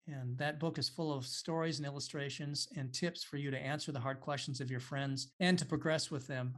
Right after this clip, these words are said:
in evangelism. I have another book called Faith Unexpected. It's just a book of stories of people who came to faith. And you can give that book out to your friends who are not Christians. There's no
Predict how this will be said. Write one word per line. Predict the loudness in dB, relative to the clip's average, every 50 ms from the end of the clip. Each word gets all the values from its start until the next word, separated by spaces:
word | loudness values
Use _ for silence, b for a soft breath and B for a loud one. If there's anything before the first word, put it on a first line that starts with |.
| -6 -6 -4
in | -2 -2 0 0 0 0 -2 -4 -6
evangelism. | -6 -4 -2 -2 -2 -2 -2 -4 -4 -4 -4 -4 -4 -2
I | 0
have | 2 4
another | 6 6 6 6
book | 6 4 2 2 0 -2
called | 0 0 0 0 0
Faith | -4 -4 0 0 2 2 0 -2 -8 -16 _ _ -2
Unexpected. | 0 0 0 0 -2 -2 0 0 0 0 2 2 2 2 2 0 0 0
It's | 0 0 0 2 4
just | 4 4 4
a | 4 2
book | 2 2 2 2
of | 2
stories | 0 0 0 2 4 4 4 4 4 2 -2
of | -2 -4
people | -4 -6 -6 -6 -8
who | -8 -8 -8
came | -6 -4 -4 -4
to | -4 -4
faith. | -2 0 0 0 0 -2 -6 -12 -10 -6
And | -4 -2 -2 -2 -2 -4 -6 -4
you | -2 0 2
can | 4 4 4
give | 4 4 4 4
that | 4 2 2 2
book | 0 0 0 0
out | 0 0 0 -2 -4 -6 -4
to | 0
your | 0 0
friends | 2 4 6 6 8 8 8 6
who | 6 2
are | 2 2
not | 2 0 0 -2
Christians. | -2 -2 -2 -2 -2 -2 -2 -2 -2 -2 -2
There's | -2 -2 -2 0 0
no | 0 0 0 -2